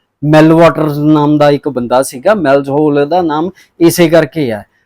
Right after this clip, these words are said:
ਮੈਲ ਵਾਟਰ ਨਾਮ ਦਾ ਬੰਦਾ, ਉਹਨੇ ਆਰਟਬਲ ਨਾਮ ਦੇ ਬੰਦੇ ਨੂੰ ਇੱਕ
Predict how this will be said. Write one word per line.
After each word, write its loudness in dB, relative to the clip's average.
ਮੈਲ 2
ਵਾਟਰ 0
ਨਾਮ 0
ਦਾ 2
ਬੰਦਾ, 2
ਉਹਨੇ 2
ਆਰਟਬਲ 4
ਨਾਮ 4
ਦੇ 2
ਬੰਦੇ -2
ਨੂੰ -2
ਇੱਕ -6